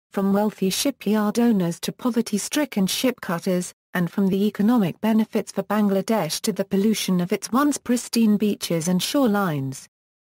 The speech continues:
Bailey, Paul J. Is there a decent way to break up ships? Sectoral Activities Programme.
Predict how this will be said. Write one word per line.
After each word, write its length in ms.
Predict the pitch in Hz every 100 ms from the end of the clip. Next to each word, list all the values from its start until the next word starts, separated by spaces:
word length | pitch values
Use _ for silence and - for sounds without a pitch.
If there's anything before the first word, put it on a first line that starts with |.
| _ _ _ -
Bailey, 460 | 247 247 175 170 - _ -
Paul 280 | 233 214
J. 260 | 190 202 180
Is 160 | 185 -
there 160 | 220
a 60 | 220
decent 460 | 226 214 196 185 -
way 120 | 185
to 140 | 185
break 300 | 165 226 233
up 120 | 208
ships? 560 | - - 240 - - - _ _ _ _ _ _ -
Sectoral 580 | - 269 - - 220 202
Activities 680 | 202 - 247 190 - 185 -
Programme. 760 | - 247 196 160 147 147 147